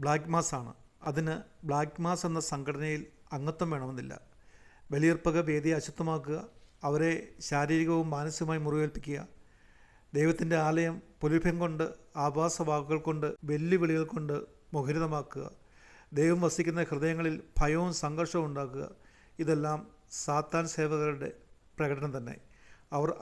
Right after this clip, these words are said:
അല്പം കൂടി കട്ടി കൂടിയത് അല്പം രഹസ്യ സ്വഭാവത്തോടെ ചെയ്യുന്നുവെന്ന് മാത്രം. അതിൻ്റെ സ്വഭാവം ഇങ്ങനെയാണ്. ബലിയർപ്പിച്ച തിരുവോസ്തികളിൽ കർത്താവിൻ്റെ ജീവൻ തുടിക്കുന്നുവെന്നും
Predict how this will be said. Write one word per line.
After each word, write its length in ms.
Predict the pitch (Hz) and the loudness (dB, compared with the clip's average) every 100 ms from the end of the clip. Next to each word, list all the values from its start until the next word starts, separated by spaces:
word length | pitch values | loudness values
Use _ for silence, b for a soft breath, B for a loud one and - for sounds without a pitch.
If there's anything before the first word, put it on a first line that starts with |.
| 156 | -4
അല്പം 260 | - 175 175 | 0 -2 2
കൂടി 280 | 180 180 175 - - - | 2 2 0 -8 -10 -6
കട്ടി 220 | 147 175 | -2 2
കൂടിയത് 460 | 170 160 151 139 147 - - - | 4 4 2 0 -4 -6 -14 -6
അല്പം 340 | 131 - 156 - | 0 2 2 0
രഹസ്യ 280 | 143 147 190 165 | -2 -2 -2 0
സ്വഭാവത്തോടെ 520 | 151 147 147 147 139 - - | 2 0 0 -2 -2 -6 -6
ചെയ്യുന്നുവെന്ന് 480 | 139 143 147 139 135 | -2 -2 -4 -6 -8
മാത്രം. 260 | 117 127 - - _ - | -10 -12 -16 -20 _ -8
അതിൻ്റെ 260 | 147 151 175 180 | 0 4 4 4
സ്വഭാവം 340 | 175 175 170 | 6 8 6
ഇങ്ങനെയാണ്. 440 | 160 165 156 127 127 - - | 2 0 -2 -4 -10 -12 -4
ബലിയർപ്പിച്ച 520 | 147 160 160 160 - 165 - - - - | 2 2 2 -2 -2 -4 -4 -16 -20 -8
തിരുവോസ്തികളിൽ 640 | 156 156 160 160 160 160 156 - - - | -2 2 2 2 0 2 0 -6 -18 -10
കർത്താവിൻ്റെ 580 | 143 - 156 160 160 165 - - - - - - - - | -6 0 2 2 0 -2 -4 -18 -20 -20 -20 -20 -20 -10
ജീവൻ 320 | 143 165 175 165 | 2 4 4 4
തുടിക്കുന്നുവെന്നും 640 | 165 156 165 165 147 135 | 2 2 2 0 -2 -6